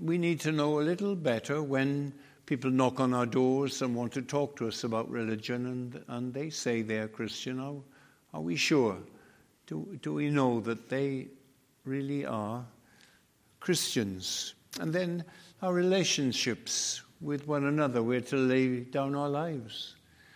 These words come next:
for the people of God. We're to love them in a particularly precious way because, uh, the Saviour has loved them and given himself for them, and they're our brothers and sisters for eternity.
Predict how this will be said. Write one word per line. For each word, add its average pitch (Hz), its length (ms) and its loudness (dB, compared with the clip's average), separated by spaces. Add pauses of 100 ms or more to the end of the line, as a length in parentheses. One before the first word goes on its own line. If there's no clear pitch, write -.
(240)
for - 180 -6
the 117 100 -2
people 117 320 0
of 104 140 -6
God. 104 340 -10 (380)
We're 113 300 -6
to 110 280 -8 (640)
love 120 240 -4
them 120 160 0
in 117 160 0
a 113 80 0
particularly 120 720 0
precious 120 580 -2
way 135 280 0
because, 117 640 -6
uh, 120 160 -4 (540)
the 135 80 0
Saviour 135 580 4
has 120 160 -4
loved 123 280 2
them 127 240 0
and 113 200 -4
given 120 260 2
himself 120 540 2
for 127 280 0
them, 123 260 -2
and 117 120 -2
they're 123 220 6
our 120 80 4
brothers 123 480 2
and 123 140 -2
sisters 135 520 -4
for 139 160 -4
eternity. 135 800 -6